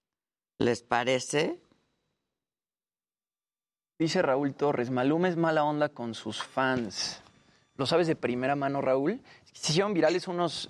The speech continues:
Speaker 2: los pasamos aquí, unos videos que salía en Nueva York y que alguien le ponía la mano encima y él hacía así como, "Pues no,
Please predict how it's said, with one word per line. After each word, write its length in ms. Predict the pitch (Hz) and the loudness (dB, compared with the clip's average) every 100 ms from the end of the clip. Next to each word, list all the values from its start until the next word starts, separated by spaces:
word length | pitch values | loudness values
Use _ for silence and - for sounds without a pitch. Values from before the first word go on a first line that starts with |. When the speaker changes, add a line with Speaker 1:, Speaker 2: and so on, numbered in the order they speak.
| 127 | -6
Speaker 2:
los 140 | 131 | -4
pasamos 340 | - 131 196 160 | -2 -2 -2 -4
aquí, 200 | - 170 | -2 0
unos 160 | 180 147 | 0 2
videos 340 | 131 143 143 | 4 4 2
que 100 | - | -4
salía 240 | - 127 | -2 0
en 60 | 135 | 2
Nueva 200 | 143 123 | 0 0
York 400 | 123 131 - - - - _ | 2 0 0 -8 -20 -20 _
y 80 | 135 | -4
que 140 | - | 0
alguien 180 | 156 160 | 0 0
le 80 | 151 | -2
ponía 220 | 131 131 | -2 0
la 100 | 135 | 0
mano 180 | 139 139 | 2 0
encima 320 | 139 151 135 | -2 -2 0
y 80 | 131 | 2
él 100 | 127 | 2
hacía 180 | 127 131 | 0 -4
así 120 | - | -4
como, 240 | 120 117 | -4 -6
"Pues 180 | - 107 | -4 -4
no, 340 | 120 127 131 | -2 -2 -4